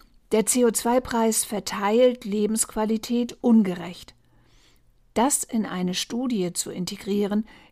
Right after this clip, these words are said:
ist natürlich schwierig. Was Lebensqualität schafft, ist sehr individuell.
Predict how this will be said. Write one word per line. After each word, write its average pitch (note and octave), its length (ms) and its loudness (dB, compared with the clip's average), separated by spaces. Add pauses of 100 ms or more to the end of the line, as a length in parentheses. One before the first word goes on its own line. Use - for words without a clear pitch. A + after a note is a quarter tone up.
ist - 280 2
natürlich G3 640 -2
schwierig. A3 640 0 (640)
Was G3 380 0
Lebensqualität A3 1080 2
schafft, - 540 -6 (340)
ist - 380 2
sehr G3 380 0
individuell. G3+ 800 0